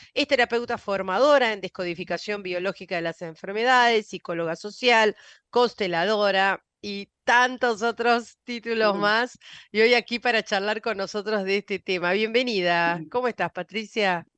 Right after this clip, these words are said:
Speaker 2: Bueno, Maga, muchas gracias. Este, un placer estar con vos hoy acá, compartiendo este espacio.
Speaker 1: Bueno, me encanta, eh, poder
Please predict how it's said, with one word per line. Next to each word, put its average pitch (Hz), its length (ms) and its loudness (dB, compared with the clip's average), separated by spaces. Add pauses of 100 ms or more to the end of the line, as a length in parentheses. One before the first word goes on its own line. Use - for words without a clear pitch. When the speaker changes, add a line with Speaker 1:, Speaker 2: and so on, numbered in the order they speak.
(220)
Speaker 2:
Bueno, 190 420 2
Maga, 202 260 0
muchas 220 260 -6
gracias. 180 720 -2
Este, 175 440 -2
un 185 120 -6
placer 190 440 2
estar 175 220 -2
con 170 160 -2
vos 170 200 -6
hoy 165 160 0
acá, 160 360 -4 (120)
compartiendo 170 480 -4
este 165 140 -6
espacio. 160 500 -4 (540)
Speaker 1:
Bueno, 196 600 2
me 214 80 0
encanta, 202 920 0
eh, 196 280 -6
poder 240 580 0